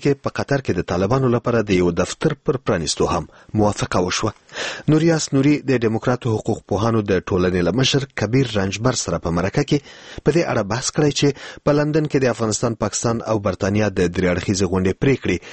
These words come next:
تر کومې اندازې عملي کېدای شي. ښاغلي رنجبر د مرکې په پیل کې دې سوال ته ځواب وویل چې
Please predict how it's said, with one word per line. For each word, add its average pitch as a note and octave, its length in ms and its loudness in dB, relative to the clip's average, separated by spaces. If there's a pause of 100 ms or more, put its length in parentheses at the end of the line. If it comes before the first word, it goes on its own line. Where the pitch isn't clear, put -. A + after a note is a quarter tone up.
(180)
تر A#2 100 2 (100)
کومې C3 200 2 (120)
اندازې F2 360 0
عملي G#2+ 300 0
کېدای A2 300 2
شي. G#2 100 0 (380)
ښاغلي A#2+ 340 2
رنجبر G#2+ 340 -2
د G2+ 160 0
مرکې F#2+ 220 0 (100)
په - 100 0
پیل A2+ 160 2 (100)
کې A#2 100 2 (420)
دې C3+ 100 4 (120)
سوال C3+ 240 -2
ته B2+ 40 4
ځواب A#2+ 340 2
وویل A#2+ 220 4
چې - 180 0